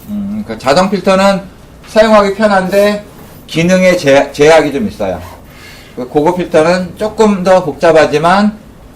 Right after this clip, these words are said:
그 자동 필터보다는 다양한 기능을 수행할 수가 있어요.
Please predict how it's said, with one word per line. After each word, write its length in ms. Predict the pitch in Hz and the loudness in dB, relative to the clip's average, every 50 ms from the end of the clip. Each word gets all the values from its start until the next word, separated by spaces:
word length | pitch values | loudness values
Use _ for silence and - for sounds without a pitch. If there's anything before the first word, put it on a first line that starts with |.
| - - - - - | -20 -20 -20 -8 -4
그 240 | 131 127 127 120 117 | -2 0 0 0 -2
자동 300 | - 127 139 165 165 170 | -2 0 0 0 0 0
필터보다는 760 | 196 180 - 185 165 156 151 147 131 131 147 170 185 185 180 | -4 -2 -2 0 0 2 2 0 0 0 -2 -2 -2 -4 -6
다양한 420 | - - 123 123 139 147 147 143 131 | -2 0 2 2 2 2 0 -2 -4
기능을 340 | 117 131 123 120 123 139 147 | -4 -4 -2 -2 -2 -4 -4
수행할 300 | - - 160 147 127 117 | -4 -4 -4 -4 -4 -6
수가 440 | - 127 120 139 143 143 135 - - | -6 -4 -2 -2 -2 -2 -4 -6 -10
있어요. 420 | 101 87 - - 90 87 87 90 | -16 -16 -12 -10 -10 -10 -10 -12